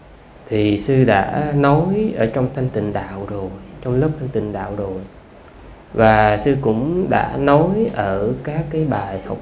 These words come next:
trước rồi. Nhưng mà với những ai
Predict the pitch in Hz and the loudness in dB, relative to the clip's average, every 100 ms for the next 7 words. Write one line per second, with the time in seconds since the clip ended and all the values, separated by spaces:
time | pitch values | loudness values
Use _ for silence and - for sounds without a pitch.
0 | - 156 156 117 107 95 95 95 - - | -6 -4 -2 0 0 0 -2 -10 -18 -20
1 | - - - - - - - - - 143 | -20 -20 -20 -20 -20 -20 -20 -18 -16 -16
2 | - - - - - - - - - - | -18 -20 -20 -20 -20 -20 -20 -20 -20 -20
3 | - - - - - - 127 131 110 107 | -20 -20 -20 -20 -20 -2 2 4 2 6
4 | 131 156 196 220 220 - - 113 113 - | 6 6 4 4 2 -2 -6 -2 0 2
5 | 131 131 127 | 4 4 4